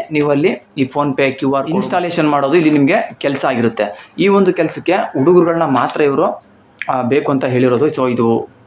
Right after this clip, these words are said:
ಈ ಒಂದು ಜಾಬ್ ಇರೋದು ಬಂದು for ಬಾಯ್ಸ್‌ಗೆ ಮಾತ್ರ. So ಇವ್ರುಗಳಿಗೆ ಸಂಬಳ ಬಂದು, ಈ ಒಂದು ಸ್ಯಾಲರಿ ಬಂದು ಇಪ್ಪತ್ತೆರಡು ಸಾವಿರ ಸಂಬಳ ಇರುತ್ತೆ.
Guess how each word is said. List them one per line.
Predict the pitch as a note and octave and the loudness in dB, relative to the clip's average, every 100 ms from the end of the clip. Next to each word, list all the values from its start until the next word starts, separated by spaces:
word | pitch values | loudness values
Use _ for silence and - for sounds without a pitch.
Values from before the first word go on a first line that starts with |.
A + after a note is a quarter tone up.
| _ C#3+ | _ -2
ಈ | |
ಒಂದು | C#3+ C#3 | 0 2
ಜಾಬ್ | C3 D3 | 0 0
ಇರೋದು | D#3 C3+ | 0 2
ಬಂದು | C3+ E3+ A#3 - C#3+ | 2 2 0 -8 -14
for | C#3 C#3 A2 | -6 -4 -2
ಬಾಯ್ಸ್‌ಗೆ | B2 C#3 C#3+ A#2+ | -2 0 0 2
ಮಾತ್ರ. | B2+ B2 - G3+ - - - F#3 | 0 0 -4 -4 -8 -20 -6 0
So | F#3+ | 2
ಇವ್ರುಗಳಿಗೆ | F3+ G3+ F#3+ F3 G#3+ A#3+ - C#3 | 4 2 2 2 0 -2 -8 -4
ಸಂಬಳ | D3+ D#3+ | -2 0
ಬಂದು, | D#3 C#3 G2 - - - - | 0 0 0 -6 -20 -20 -2
ಈ | C3 | 2
ಒಂದು | C3+ B2+ B2+ E3 - - | 4 2 0 -4 -6 -8
ಸ್ಯಾಲರಿ | B2 C#3 C#3+ | -2 2 2
ಬಂದು | B2+ A#2+ B2+ G#3 - - - - | 2 2 2 -2 -6 -20 -20 -8
ಇಪ್ಪತ್ತೆರಡು | C3 E3+ E3 E3 D3 | -4 -2 0 0 0
ಸಾವಿರ | C#3+ C#3 D3+ - - | 0 -2 -2 -4 -6
ಸಂಬಳ | C#3 C3+ C#3 | -2 2 2
ಇರುತ್ತೆ. | A#2+ A2+ D3+ G#3 - | 2 0 -2 -2 -10